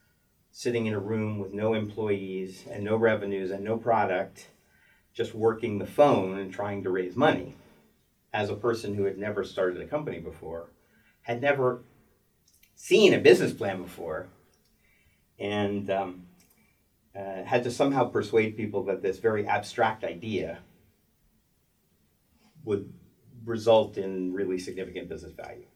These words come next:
right? So that was pretty challenging. And I did over forty venture presentations before I found someone who was willing to invest in that.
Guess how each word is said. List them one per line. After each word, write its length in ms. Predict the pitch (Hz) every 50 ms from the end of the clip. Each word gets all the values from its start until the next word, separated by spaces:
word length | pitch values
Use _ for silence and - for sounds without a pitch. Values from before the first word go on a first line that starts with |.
| _ _
right? 220 | - 113 123 - - _ _ _
So 160 | _ _ 104 101
that 160 | 117 120 120
was 100 | 117 107
pretty 220 | - 120 110 104
challenging. 640 | 104 101 95 90 92 92 90 90 98 92 90 92 - - _ _ _ _ _ _ _ _ _ _ _ _ _ _ _ _ _ _ _ _ _ _ _ _ -
And 720 | 98 95 92 92 92 92 92 92 95 95 92 92 90 - - - - - -
I 80 | 104
did 380 | 101 104 107 104 95 101 - -
over 200 | 110 101 98 101
forty 380 | - - 110 104 104 104 98 95
venture 300 | 101 98 98 - 107 95
presentations 720 | - 101 95 95 92 90 98 92 90 92 92 85 87 90
before 300 | 87 - - 101 90 90
I 40 | -
found 220 | 92 90 90 90
someone 280 | 87 90 90 87 87 90
who 120 | 92 90
was 140 | 87 85 82
willing 260 | 90 90 87 85 85
to 100 | - -
invest 320 | 87 - - - 147 - -
in 80 | 147
that. 300 | 147 143 147 151 139 -